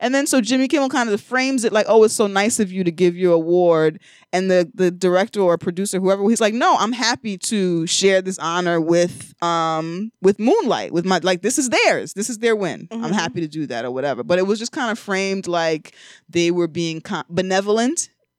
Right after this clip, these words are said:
Speaker 1: in giving their awards and in saying, "Oh, here, you know, this was, this is not ours," or whatever, "take it," or whatever.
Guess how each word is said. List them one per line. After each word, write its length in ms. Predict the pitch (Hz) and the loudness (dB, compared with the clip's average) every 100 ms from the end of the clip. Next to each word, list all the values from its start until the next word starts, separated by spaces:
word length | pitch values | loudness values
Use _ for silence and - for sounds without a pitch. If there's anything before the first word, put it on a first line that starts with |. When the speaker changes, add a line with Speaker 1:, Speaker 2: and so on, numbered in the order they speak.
| _ 175 | _ -4
Speaker 1:
in 180 | 175 | -2
giving 380 | 170 175 175 175 | 0 0 0 -2
their 320 | 175 175 175 147 | 0 2 4 2
awards 520 | 160 160 170 175 170 | 0 2 2 2 0
and 80 | 151 | -6
in 100 | 160 | -8
saying, 420 | - 170 160 156 | -4 -2 -2 -2
"Oh, 200 | 160 160 | 0 0
here, 560 | 165 170 160 156 156 147 | 0 0 2 2 0 -2
you 100 | 160 | -6
know, 260 | 147 120 117 | -6 -6 -4
this 220 | 143 - | -6 -6
was, 180 | 143 139 | -8 -8
this 160 | 151 | -10
is 80 | 151 | -8
not 160 | 147 135 | -6 -4
ours," 420 | 135 139 131 131 | -2 -2 -2 -6
or 80 | 127 | -8
whatever, 280 | 127 127 139 | -8 -8 -8
"take 240 | 147 143 | -10 -8
it," 80 | - | -8
or 60 | 143 | -6
whatever. 460 | 131 127 - 135 | -6 -6 -6 -8